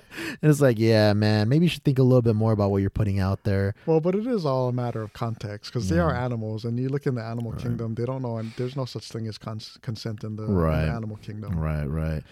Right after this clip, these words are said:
Speaker 1: But it is a cartoon. You're anthropomorphi-,
Speaker 2: Yeah.
Speaker 1: anthropomorphi-, anthropomorphizing. Is that the right word? I don't even know anymore. I'm freaking dumb now.
Speaker 2: <laughs>
Speaker 1: Um, you know, uh, there is no love in the animal kingdom, yet he's having all these little googly eyes for her and stuff like that. So,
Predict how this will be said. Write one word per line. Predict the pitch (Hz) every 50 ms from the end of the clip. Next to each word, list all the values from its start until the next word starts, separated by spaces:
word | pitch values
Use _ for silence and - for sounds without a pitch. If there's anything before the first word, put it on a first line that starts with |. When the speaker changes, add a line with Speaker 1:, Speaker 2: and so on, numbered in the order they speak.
| - _ - -
Speaker 1:
But | 120 127
it | 147 175
is | 170 165
a | 156
cartoon. | - 160 135 127 - - 110 110
You're | 107 104
anthropomorphi-, | 104 104 113 107 - 101 95 90 92 90 - 98 92 90 90 - -
Speaker 2:
Yeah. | 123 143 143 120 104
Speaker 1:
anthropomorphi-, | - 113 131 131 - 127 110 - - 123 107 107 110 107 - - 110 104 101 104 107 _ - - _ _ _ _ -
anthropomorphizing. | 117 139 165 175 - - 180 180 175 - - 139 120 113 110 117 120 113 - - 101 101 98 98 98 95 101 98 95 95
Is | 95
that | 110 117 -
the | - 120
right | 113 120 120 127
word? | 127 127 131 117
I |
don't | 123 139
even | 131 92 87
know | 110 123 120
anymore. | 104 95 98 95 98
I'm | 107 117 - _ -
freaking | - 104 90 85
dumb | 85 98 107 107
now. | 92 95 110 113 104 - 139 117 - -
Speaker 2:
<laughs> | - 180 160 -
Speaker 1:
Um, | 123 117 110 107 104 95 92 87 87 - - - _ _ -
you | 208
know, | 208 214 214 214 214 208
uh, | 170 147 131
there | 113 120 131 143 147
is | 151 139 143
no | 165 156
love | 135 160 220 233
in | 202
the | 160 143
animal | 139 135 123 110
kingdom, | - 139 127 113 110 120
yet | 117 110
he's | 123 113
having | 131 127 131 123
all | 123 120
these | 117 110
little | 120 131 117 107
googly | 92 98 117 123 120 120 117 113
eyes | 110 110 113 110 104
for | - 117 113
her | 113
and | 113 110
stuff | - 117 110 -
like | 113 107 -
that. | - 117 113 113 104 78
So, | - 147 107 98 95